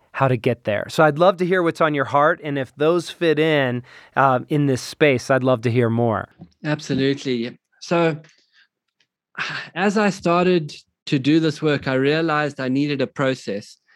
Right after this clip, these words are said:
Speaker 2: And I started to look at the process of tracking, and I started to build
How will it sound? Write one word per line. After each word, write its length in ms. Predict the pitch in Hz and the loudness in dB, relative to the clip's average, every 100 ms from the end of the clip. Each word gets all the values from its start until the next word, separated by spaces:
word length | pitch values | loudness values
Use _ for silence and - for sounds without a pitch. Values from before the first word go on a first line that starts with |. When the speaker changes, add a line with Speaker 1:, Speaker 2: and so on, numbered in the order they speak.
| - - 143 | -20 -8 0
Speaker 2:
And 100 | 156 | 2
I 120 | 160 | 2
started 400 | - 170 190 185 | 2 2 2 0
to 100 | 165 | 0
look 240 | 151 156 | 0 0
at 80 | 160 | -4
the 80 | - | -6
process 580 | - 151 156 165 151 135 | -4 -2 -2 -2 -6 -6
of 140 | 117 | -8
tracking, 500 | - 156 156 113 107 - _ - - | -4 -4 -4 -6 -8 -12 _ -18 -4
and 140 | 147 | 0
I 80 | 151 | 0
started 440 | 151 156 170 180 175 | 0 0 2 0 0
to 100 | 139 | -2
build 640 | - 151 165 180 180 | -2 0 2 2 0